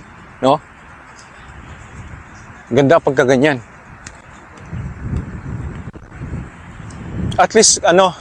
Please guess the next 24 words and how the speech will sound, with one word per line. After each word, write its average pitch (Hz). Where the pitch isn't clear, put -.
ah, 151
sandy, 151
yan 151
ang 151
pro, 147
um, 139
maganda 156
dyan. 123
At 139
isang 175
tinitingnan 165
natin 139
ay 151
yung 156
kung 185
may 180
washroom. 135
Ang 156
wala 175
lang 175
dito 160
ay 165
walang, 165
ah, 151